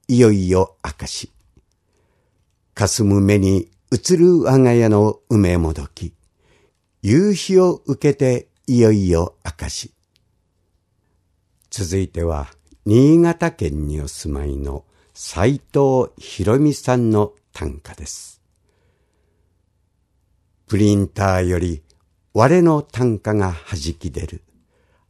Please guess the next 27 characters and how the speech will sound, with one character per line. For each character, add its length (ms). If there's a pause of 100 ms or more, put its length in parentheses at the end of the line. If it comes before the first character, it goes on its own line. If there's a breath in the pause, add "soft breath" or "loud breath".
新 400
し 200
き 340
命 580 (200)
生 100
ま 120
れ 140
る 180
よ 200
う 80
に。」 160 (1400)
「プ 80
リ 160
ン 140
タ 280
ー 80
よ 140
り 320
我 260
の 200
短 300
歌 200
が 180
弾 360
き 140
出 140
る。 180